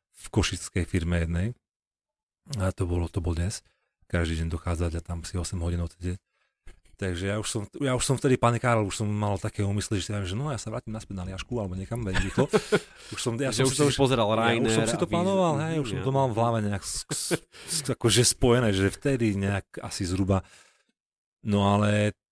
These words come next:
Speaker 1: presne táto de-, debata, keď sme začali o tej káve sa, sa baviť, že ideme nie-, niečím podnikať,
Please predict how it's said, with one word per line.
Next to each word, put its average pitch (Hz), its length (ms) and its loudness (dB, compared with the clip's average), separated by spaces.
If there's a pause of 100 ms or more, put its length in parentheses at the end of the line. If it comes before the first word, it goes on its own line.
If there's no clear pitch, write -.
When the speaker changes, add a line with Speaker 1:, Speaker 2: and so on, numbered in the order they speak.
(460)
Speaker 1:
presne 160 380 -4
táto 127 200 -2
de-, 107 120 2
debata, 110 420 0
keď 104 160 -6
sme 95 140 -4
začali 95 320 0
o 92 80 0
tej 90 160 -4
káve 101 260 -2
sa, 95 160 -4
sa 98 220 -8
baviť, 95 240 -2
že 85 220 -6
ideme 95 200 -4
nie-, 82 220 -6
niečím 87 240 -12
podnikať, 87 400 -10